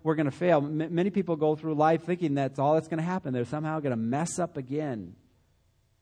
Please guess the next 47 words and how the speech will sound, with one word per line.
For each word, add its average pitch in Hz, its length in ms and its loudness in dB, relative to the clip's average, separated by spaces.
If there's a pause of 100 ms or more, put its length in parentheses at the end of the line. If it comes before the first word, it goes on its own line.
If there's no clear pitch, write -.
(240)
You 220 80 0
need 254 140 4
to, 254 60 4
you 233 160 4
got 214 220 2
great 202 240 0
hope. 202 300 4
It's, 175 200 2
it's 185 200 6
gonna, 240 320 2
it's 202 160 4
gonna 226 260 4
work 220 300 4
out. 208 200 2
You 180 200 0
are 180 320 0
gonna 202 220 4
end 180 200 2
up 185 180 4
on 160 140 2
the 165 120 2
other 180 160 4
side. 151 580 -2 (720)
A-, 160 160 0
and 160 160 4
through 190 120 -4
this 175 220 6
journey, 175 540 4
when 147 180 4
we 147 120 6
do 214 260 2
t-, 185 140 -4 (220)
fail 214 480 6
at 165 100 4
times, 139 400 0 (320)
uh, 160 100 -8
God 175 220 2
is 190 80 2
saying, 165 160 0
"Look, 233 180 0
I'm, 160 320 -2
I'm 190 140 -2
not 233 200 0
through 233 220 -4
with 220 140 -4
you 139 60 -2
yet. 107 280 -4